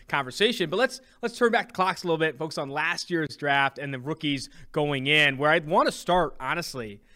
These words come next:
is I know you, we had you on this show before the twenty twenty-one N F L draft, and you were one of, I think, few people that had DeVonta Smith over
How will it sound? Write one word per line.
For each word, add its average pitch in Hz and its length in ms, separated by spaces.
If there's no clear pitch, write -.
is 165 380
I 190 140
know 226 400
you, 185 380
we 165 180
had 175 240
you 170 80
on 160 160
this 143 140
show 139 240
before 131 240
the 120 40
twenty 135 220
twenty-one 127 260
N 127 100
F 120 80
L 127 80
draft, 127 280
and 131 100
you 202 140
were 170 400
one 180 140
of, 156 80
I 156 80
think, 165 180
few 190 220
people 156 460
that 131 160
had 135 360
DeVonta 156 380
Smith 143 340
over 131 360